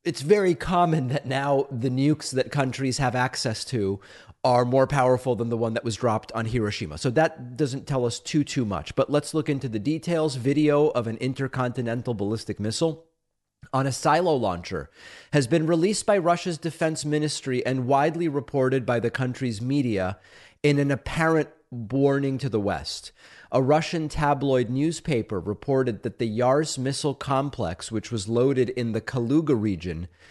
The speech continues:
had a capacity twelve times greater than the American bomb that destroyed Hiroshima in nineteen forty-five.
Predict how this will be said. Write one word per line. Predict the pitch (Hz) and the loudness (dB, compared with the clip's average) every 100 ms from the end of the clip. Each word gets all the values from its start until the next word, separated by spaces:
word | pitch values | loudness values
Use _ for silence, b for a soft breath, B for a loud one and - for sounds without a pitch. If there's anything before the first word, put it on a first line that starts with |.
| b b | b b
had | 156 | 2
a | 175 | 2
capacity | 214 - 156 147 - 147 | 0 0 0 0 -2 -2
twelve | 151 - 131 156 | -2 2 2 0
times | 151 135 127 | -2 -4 -4
greater | 127 120 117 | 0 0 0
than | 131 117 | -2 -2
the | 117 | -2
American | 110 117 120 131 135 | 0 0 0 0 -2
bomb | 110 113 120 117 | 0 0 0 0
that | 110 | -2
destroyed | 107 - 113 107 101 | -4 -4 0 0 0
Hiroshima | 123 104 104 - 131 95 98 - | -2 -2 0 0 -2 -2 -4 -4
in | 113 107 | -2 0
nineteen | 101 - - 113 101 | -2 -4 -6 -6 -4
forty-five. | - 101 95 95 107 95 69 57 | -2 0 -2 -4 -2 -2 -2 -6